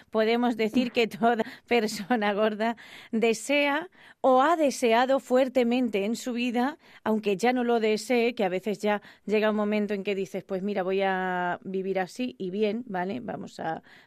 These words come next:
Speaker 1: vivir tranquilamente sin atentar contra mi cuerpo", pero se llega mucho después. Muy, y mucho después,
Speaker 2: Ujú.
Speaker 1: casi a los cuarenta y pico años, me refiero, no llega, cas-, desgraciadamente no llega pronto, pero es todo, como todo obrero desea ser burgués, es toda gorda desea adelgazar.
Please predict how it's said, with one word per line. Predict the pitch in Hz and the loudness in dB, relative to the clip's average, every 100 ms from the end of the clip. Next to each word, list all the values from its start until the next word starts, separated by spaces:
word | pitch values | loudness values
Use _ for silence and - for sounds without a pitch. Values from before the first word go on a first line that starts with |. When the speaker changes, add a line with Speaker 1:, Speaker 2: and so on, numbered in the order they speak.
| - | -6
Speaker 1:
vivir | 214 208 202 | -4 -2 -2
tranquilamente | 196 196 196 202 208 208 | -2 -2 -2 -2 -2 -4
sin | 208 190 | -6 -4
atentar | 185 185 175 202 | -4 -4 -4 -2
contra | 214 202 202 | -2 -2 -2
mi | 196 | 0
cuerpo", | 240 220 214 | -2 -2 -2
pero | 214 | -2
se | 220 | -2
llega | 202 214 185 | 0 0 0
mucho | 220 196 | -2 -2
después. | 165 - 214 214 _ - - _ _ - | -4 -2 -2 -4 _ -20 -20 _ _ -8
Muy, | 240 262 | -2 0
y | - | 0
mucho | 226 269 226 | 0 0 -2
después, | 220 233 220 | 0 0 0
Speaker 2:
Ujú. | 214 | -2
Speaker 1:
casi | 226 208 | -6 -4
a | |
los | 170 | -4
cuarenta | - 170 165 160 | -4 -6 -4 -8
y | |
pico | 160 208 208 180 | -6 -6 -2 -2
años, | 185 208 | -2 -4
me | 185 | -6
refiero, | 165 - 185 202 | -10 -8 -8 -8
no | 190 170 | -10 -10
llega, | 151 - 160 - | -10 -10 -10 -8
cas-, | 220 185 - - 190 | -6 -6 -10 -20 -16
desgraciadamente | 208 214 202 185 233 240 247 208 | -4 -2 0 -2 0 0 0 -2
no | 202 | 0
llega | 240 214 | 0 0
pronto, | 208 220 214 240 - - - - - | -2 -4 -2 -4 -6 -14 -18 -10 0
pero | 247 240 262 | 2 4 0
es | - 240 | -2 -2
todo, | 285 262 233 | 2 2 2
como | 226 214 | 0 0
todo | 262 262 | 2 2
obrero | 240 247 226 | 2 2 2
desea | 214 202 226 | 0 -2 -2
ser | 220 | -2
burgués, | 214 214 247 | 0 0 0
es | 233 220 | 0 0
toda | 269 262 | 2 2
gorda | 254 269 262 233 | 2 2 2 2
desea | 214 233 214 | 0 0 0
adelgazar. | 190 180 160 - - | 2 -2 -4 -8 -14